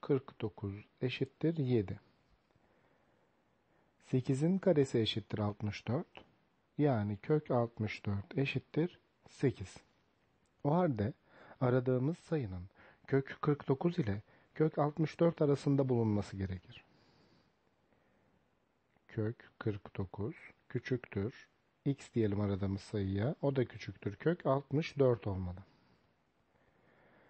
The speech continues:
Şimdi burada kök kırk beş bu iki sayıdan da küçük.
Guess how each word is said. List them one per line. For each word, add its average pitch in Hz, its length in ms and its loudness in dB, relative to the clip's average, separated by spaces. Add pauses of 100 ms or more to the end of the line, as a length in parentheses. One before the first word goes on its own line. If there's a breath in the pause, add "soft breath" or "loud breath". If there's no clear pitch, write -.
(140 soft breath)
Şimdi 165 240 4
burada 156 360 6
kök - 380 0
kırk - 280 -4
beş 180 220 2
bu 147 100 4
iki 143 160 0
sayıdan 120 440 4
da 160 60 2
küçük. - 560 -4